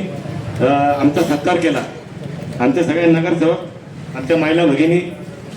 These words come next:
आणि आपण या ठिकाणी आम्हाला बोलवलं. तर,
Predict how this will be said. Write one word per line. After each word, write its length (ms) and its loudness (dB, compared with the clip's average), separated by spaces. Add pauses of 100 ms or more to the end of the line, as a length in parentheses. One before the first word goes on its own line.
(100)
आणि 520 2
आपण 260 0
या 80 4
ठिकाणी 280 2
आम्हाला 280 2
बोलवलं. 380 2 (1040)
तर, 320 2